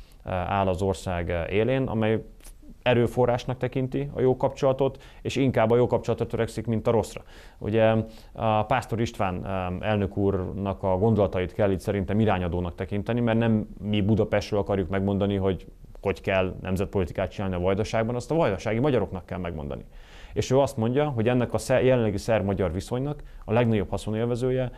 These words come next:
az a vajdasági magyarság. És szerintem ennél, eh, hogy is mondjam, pozitívabb kritika nemzetpolitikával szemben nem születhet meg, eh, vagy ennél pozitívabb értékítélet egy nemzetpolitikáról nem születhet meg, mint amit, eh,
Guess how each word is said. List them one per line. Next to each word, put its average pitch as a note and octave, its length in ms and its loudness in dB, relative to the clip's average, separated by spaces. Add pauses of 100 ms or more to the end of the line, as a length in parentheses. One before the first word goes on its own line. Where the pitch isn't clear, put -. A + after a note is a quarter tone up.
(100)
az G#2+ 140 -2
a A#2 40 4
vajdasági F#2 540 2
magyarság. E2+ 500 -4 (340)
És G2+ 120 -6
szerintem A2 420 0
ennél, A2 420 4
eh, G2 220 4 (200)
hogy - 100 -2
is G#2+ 60 -2
mondjam, G#2 220 -2
pozitívabb A2+ 540 2
kritika C3+ 500 -2 (240)
nemzetpolitikával G2+ 800 0
szemben G#2 340 0
nem G2+ 140 4
születhet G2 460 -2
meg, A#2 260 -2 (300)
eh, F#2 300 0
vagy F2+ 140 -2
ennél F#2+ 220 0
pozitívabb F#2+ 460 0
értékítélet G#2+ 720 0
egy F2 80 -6
nemzetpolitikáról F#2 800 -4
nem F#2+ 140 -2
születhet F2 400 -6
meg, A2 180 -2
mint A2 200 -2
amit, G2 280 -4
eh, F#2+ 180 0